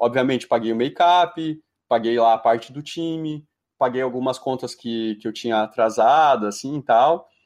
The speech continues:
e me sobrou um bankroll pra eu começar a trabalhar por conta, né? Então foi aí que eu decidi, é, como eu não iria ser um jogador profissional, vamos dizer assim, no, nesse ano agora de dois mil e vinte e um, eu fui honesto com o time. Eu falei, "Caras, eu não sei quantos jogos eu vou conseguir fazer por mês,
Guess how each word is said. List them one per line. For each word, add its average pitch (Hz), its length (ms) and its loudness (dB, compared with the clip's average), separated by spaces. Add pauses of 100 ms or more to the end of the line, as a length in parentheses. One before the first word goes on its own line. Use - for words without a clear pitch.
(100)
e 185 300 -6
me 180 160 -2
sobrou 165 400 2
um 180 120 -6
bankroll 165 520 2
pra 160 120 -4
eu 151 120 0
começar 151 360 -2
a 147 40 0
trabalhar 139 360 -2
por 151 160 -6
conta, 170 320 -2
né? 110 120 -2
Então 110 240 -6
foi 117 180 0
aí 113 140 4
que 120 80 -8
eu 123 60 0
decidi, 120 800 -2 (260)
é, 113 220 6
como 151 300 2
eu 139 200 6
não 127 160 4
iria 123 180 4
ser 113 480 2 (240)
um 113 140 -2
jogador 117 540 2
profissional, 113 800 0
vamos 107 240 -2
dizer 110 120 0
assim, 107 200 -4
no, 110 360 -2 (100)
nesse 117 340 0
ano 120 140 4
agora 113 300 4
de 113 80 -8
dois 104 180 -2
mil 110 140 -2
e 107 40 -6
vinte 110 180 -6
e 139 80 -6
um, 165 160 -2 (340)
eu 160 80 2
fui 180 160 2
honesto 196 380 2
com - 80 -6
o 147 40 -2
time. 123 220 0
Eu 117 60 2
falei, 156 200 -2
"Caras, 127 360 2
eu 127 60 0
não 165 100 -2
sei 202 160 -4
quantos 165 320 -4
jogos 131 300 0
eu 117 80 -6
vou 117 100 -4
conseguir 120 340 -8
fazer 113 220 -8
por 117 160 -10
mês, 139 340 -2